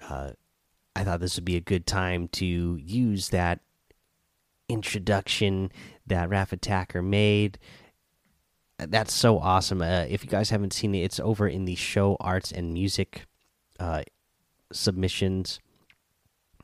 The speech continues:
uh, channel. Uh, so go check that out. Give Raph Attacker some G G, some yeets, some I love it, some hypes. Uh, he di-, did really awesome that he went ahead and made that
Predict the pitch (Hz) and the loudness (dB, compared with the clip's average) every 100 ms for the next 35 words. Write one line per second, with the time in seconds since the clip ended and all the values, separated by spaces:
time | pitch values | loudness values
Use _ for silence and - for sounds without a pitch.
0 | - 90 85 - 98 95 95 92 - - | -10 -6 -6 -2 2 2 2 0 -4 -20
1 | - - - - - 73 73 - - 80 | -20 -20 -20 -20 -14 -12 -10 -6 -4 0
2 | 113 123 - 110 98 92 87 87 - _ | 2 2 2 0 2 4 4 2 -2 _
3 | _ _ - - 123 117 101 98 - 92 | _ _ -10 0 4 6 4 2 0 0
4 | - 90 - 82 80 95 85 101 101 - | 0 -2 -2 -4 -2 -4 -2 0 0 0
5 | 85 90 101 104 - 90 80 92 95 95 | -2 -2 -2 -2 -2 -2 -2 -2 0 0
6 | 95 101 - - 80 78 80 98 104 - | 2 0 -2 -4 -2 -4 -4 -2 -2 -2
7 | - - - - - 65 78 92 98 90 | -6 -8 -18 -16 -10 -6 -4 -4 -2 -4
8 | - 92 101 101 101 107 98 87 90 - | -6 -4 2 2 4 4 4 4 2 0
9 | 85 78 87 87 87 85 90 82 87 104 | -4 -4 -4 -2 -2 0 -2 -2 -2 -2
10 | 85 87 | 0 -2